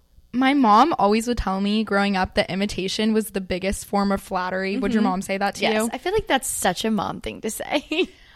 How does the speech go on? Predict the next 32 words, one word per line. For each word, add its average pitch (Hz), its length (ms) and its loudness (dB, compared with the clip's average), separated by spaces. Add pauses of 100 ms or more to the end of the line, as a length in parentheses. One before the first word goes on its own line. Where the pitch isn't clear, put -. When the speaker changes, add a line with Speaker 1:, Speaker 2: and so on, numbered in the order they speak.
(140)
Speaker 1:
I 294 160 6
freaking 294 680 -2
hate 220 300 -2
that 147 200 -6
quote. 143 460 -4
I'm 285 320 4
so 220 380 0
sorry. 202 680 0
It 285 380 -4
bothers 208 560 0
me. 294 380 -6
I 233 80 -4
say 240 180 -4
this 226 200 -4
Speaker 2:
Mm-hmm. 214 80 -2
Speaker 1:
as, 202 220 -2
like, 220 200 -4
a 190 200 -6 (120)
influencer 220 560 -4
or 247 200 -4
whatever. 254 520 2 (340)
It 240 120 -2
does 320 140 2
not 453 240 4
bother 190 300 2
me 247 160 2
when 240 140 2
one 202 120 0
of 208 60 -2
my 214 140 -2
friends 190 340 -4
goes, 196 300 0